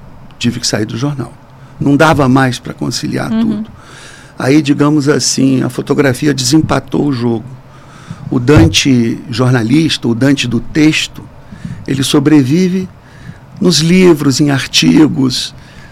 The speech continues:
Speaker 1: nas produções editoriais, o meu lado jornalista. E o lado fotógrafo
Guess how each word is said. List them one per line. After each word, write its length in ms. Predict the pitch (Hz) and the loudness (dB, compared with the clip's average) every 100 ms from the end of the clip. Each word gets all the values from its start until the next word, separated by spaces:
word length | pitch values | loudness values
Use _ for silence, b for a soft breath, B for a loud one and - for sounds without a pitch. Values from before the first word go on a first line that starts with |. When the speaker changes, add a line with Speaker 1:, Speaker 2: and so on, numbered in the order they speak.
| B - | B -6
Speaker 1:
nas 180 | 120 | -4
produções 680 | - 139 131 131 - 143 139 | -2 0 2 0 2 2 4
editoriais, 800 | 131 123 127 135 131 127 135 143 | 2 0 -2 2 2 4 2 2
o 60 | 131 | 2
meu 140 | 139 | 2
lado 280 | 139 143 143 | 2 2 0
jornalista. 840 | 127 151 175 165 131 123 - - - B B B B B B | 2 4 4 2 2 0 -2 -6 -18 B B B B B B
E 80 | 185 | 4
o 40 | 190 | 6
lado 260 | 202 214 | 6 2
fotógrafo 840 | - 185 - 190 240 170 139 - | 0 -2 0 0 0 0 -4 -8